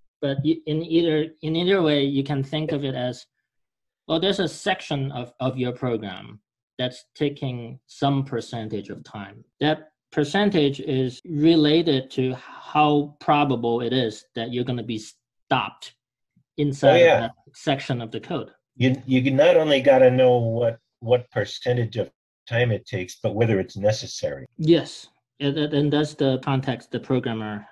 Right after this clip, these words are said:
Speaker 1: had.
Speaker 2: And the, and only the programmer can tell if it's necessary. Like, if it spends a lot of time, say, writing a log file and then nobody reads it, you'd say, "Well, why bother?" I mean, I knew from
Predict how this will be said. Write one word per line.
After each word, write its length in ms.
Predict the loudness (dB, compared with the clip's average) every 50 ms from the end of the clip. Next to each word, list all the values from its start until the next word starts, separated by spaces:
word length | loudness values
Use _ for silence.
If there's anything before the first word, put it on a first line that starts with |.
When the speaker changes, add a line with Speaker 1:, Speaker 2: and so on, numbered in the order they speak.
| _ -10
Speaker 1:
had. 240 | -8 -6 -6 -6 -8 -6 _ -2
Speaker 2:
And 120 | 0 0
the, 140 | 0 -2 -4 _
and 220 | -6 -2 0 4 4
only 380 | 6 6 6 6 4 4 4
the 120 | 4 4 2
programmer 560 | 2 2 2 2 4 6 6 6 6 6 4
can 260 | 2 2 -2 -2 -2
tell 480 | -4 -6 -2 0 2 4 4 2 0 -2 -8
if 200 | -10 -10 -10 -12
it's 220 | -14 -14 -6 -2
necessary. 600 | 0 0 0 -2 -8 -10 -4 0 2 2 2 2
Like, 220 | 2 4 2 2 2 -2
if 140 | -10 -10
it 120 | -10 -14 -14
spends 320 | 0 4 6 6 8 8
a 80 | 6 6
lot 220 | 6 6 8 6
of 140 | 6 4 4
time, 280 | 4 4 6 6 4 2 -4 -14 -20 _ _
say, 240 | -6 -2 0 0 2
writing 400 | 4 6 6 8 6 6 4 2
a 40 | 2
log 300 | 4 6 6 6 4 4
file 460 | 2 0 2 2 4 4 4 4 2 2
and 180 | 0 0 0
then 180 | -2 -4 -2 -2
nobody 380 | -2 -2 -2 -2 -4 -6 -6 -6
reads 320 | -6 -6 -6 -4 -4 -4
it, 180 | -4 -4 -6 -10 _ _ _ _ _ _ _ _ _ -12
you'd 180 | -10 -10 -4
say, 160 | -2 0 0
"Well, 220 | 4 4 4 4 6
why 200 | 6 4 4 4
bother?" 460 | 4 4 6 6 6 6 4 4 2 -4 -16 _ _ _ _ _ -4
I 80 | -2 0
mean, 220 | 2 2 4 6
I 120 | 6 6 6
knew 260 | 6 6 4 4 4
from 480 | 2 0 2 2 4 4 2 0 -6